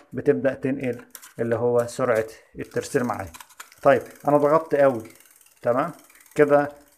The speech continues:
آه، الجنزير هيقع لبره ومش هيركب على الترس، تمام؟ هو كت-، كده زي ما انتوا شايفين كده مش راكب، هريح سنة، آه، الدشمة بتاعتي، تمام؟ اهوت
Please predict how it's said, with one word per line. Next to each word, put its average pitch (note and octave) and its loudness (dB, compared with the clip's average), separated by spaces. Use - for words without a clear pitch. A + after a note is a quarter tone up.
آه، A#2+ -2
الجنزير B2+ -2
هيقع C3+ 2
لبره D3 -2
ومش A#2 -8
هيركب B2 -2
على B2+ 4
الترس، - 0
تمام؟ C#3 6
هو C#3+ 6
كت-، - -8
كده D3+ 0
زي B2 -4
ما D#3 2
انتوا D3 -8
شايفين D3 -2
كده C#3+ 0
مش B2 -6
راكب، A2+ -6
هريح C#3+ 4
سنة، D3 0
آه، A#2+ -4
الدشمة A#2 -4
بتاعتي، D3 0
تمام؟ C3 -2
اهوت A#2 -2